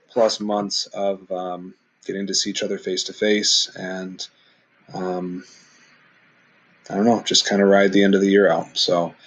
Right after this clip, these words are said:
all right. That said, I think this is a really, really exciting, uh, section. So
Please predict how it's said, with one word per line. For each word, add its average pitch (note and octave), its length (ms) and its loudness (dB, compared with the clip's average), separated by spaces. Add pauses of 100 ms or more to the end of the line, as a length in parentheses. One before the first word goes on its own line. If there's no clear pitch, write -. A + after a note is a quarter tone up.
(800)
all C3 120 6
right. A2 220 2 (360)
That D3 280 4
said, C#3+ 280 6
I B2 100 4
think B2+ 200 -2
this B2 200 0
is A2+ 120 -2
a A2 80 2
really, A2 340 0
really G#2+ 280 0
exciting, G2 680 -4 (480)
uh, F#2 220 -10
section. - 500 -6 (160)
So F2+ 460 -2